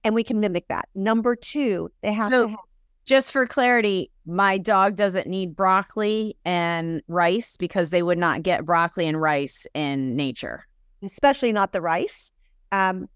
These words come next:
Speaker 1: yeah, so we, we definitely promote a raw diet with organ meat and the right balance of beef,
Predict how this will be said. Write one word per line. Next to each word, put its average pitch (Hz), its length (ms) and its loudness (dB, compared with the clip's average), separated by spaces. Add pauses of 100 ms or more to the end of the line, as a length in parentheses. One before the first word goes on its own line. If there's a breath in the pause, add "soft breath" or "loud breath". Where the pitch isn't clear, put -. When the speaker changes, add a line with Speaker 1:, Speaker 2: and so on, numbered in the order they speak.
Speaker 1:
yeah, 190 320 2
so 220 320 2
we, 220 360 -2
we 214 160 -4
definitely 220 360 2
promote 202 340 0
a 196 60 2
raw 190 300 4
diet 180 460 0
with 208 340 -4
organ 185 360 0
meat 185 280 -2
and 185 120 -2
the 185 60 -2
right 190 340 2
balance 190 680 0
of 175 180 -2
beef, 202 180 -2